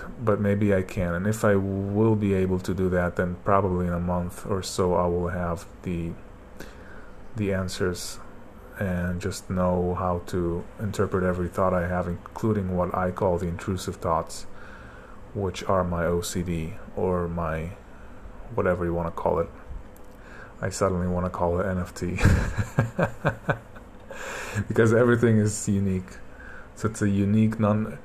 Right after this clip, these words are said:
it's not sold on, on OpenSea. It's not, uh, N F T is a non-fungible token. It's a, it's a term from the crypto world,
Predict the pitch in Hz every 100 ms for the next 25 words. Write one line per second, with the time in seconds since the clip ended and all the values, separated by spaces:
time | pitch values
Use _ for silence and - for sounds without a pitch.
0 | - - - 110 117 117 117 107 107 110
1 | 104 95 98 - 98 95 98 95 92 -
2 | 92 87 92 90 92 - - 95 87 87
3 | 87 - - 117 113 - 110 101 92 98
4 | - 92 90 90 87 - 85 87 80 101
5 | 87 85 90 85 80 80 82 85 87 -
6 | - 90 87 - 90 85 - 95 - 85
7 | 82 82 82 87